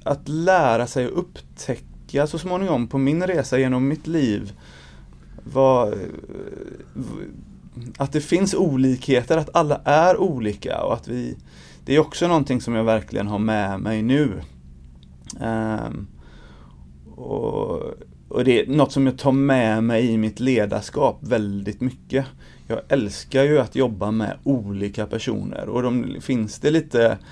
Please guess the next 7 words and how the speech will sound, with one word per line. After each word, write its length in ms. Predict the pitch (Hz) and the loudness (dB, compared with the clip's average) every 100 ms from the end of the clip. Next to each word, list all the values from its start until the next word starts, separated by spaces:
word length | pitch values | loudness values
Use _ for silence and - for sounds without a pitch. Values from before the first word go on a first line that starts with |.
| - - - - - | -20 -20 -20 -20 -6
eh, 460 | 120 110 101 98 101 - - - - - - - - - - - - - - - - - - - - - | -2 0 0 -4 -6 -10 -18 -20 -20 -20 -20 -20 -20 -20 -20 -20 -20 -20 -20 -20 -20 -20 -20 -20 -20 -12
ja, 80 | - | -4
men 180 | 123 131 | 0 0
kulturkrockar 1300 | 131 139 - 160 139 - - 123 - - 127 117 120 | 2 -2 4 4 4 0 2 2 0 2 6 8 8
och 120 | 120 | 4
så 80 | 135 | 2
här, 460 | 135 110 107 95 | 4 4 4 0